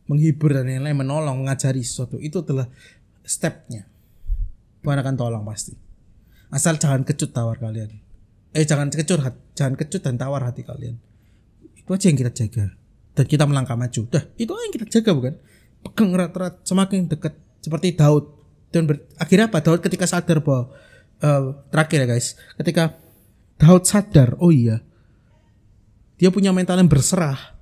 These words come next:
Dia menta-, ia ingat kembali akan Tuhan. Di Mazmur dua tiga berkata apa? "Tuhan adalah gembalaku, tak akan kekurangan aku. Sekalipun aku lewat lembah kekelaman, aku tak takut."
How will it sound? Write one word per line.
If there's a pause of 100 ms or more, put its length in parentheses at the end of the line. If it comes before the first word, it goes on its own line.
(100)
Dia
menta-,
ia
ingat
kembali
akan
Tuhan. (680)
Di
Mazmur
dua
tiga
berkata
apa? (480)
"Tuhan
adalah
gembalaku, (260)
tak
akan
kekurangan
aku.
Sekalipun
aku
lewat
lembah
kekelaman, (180)
aku
tak
takut."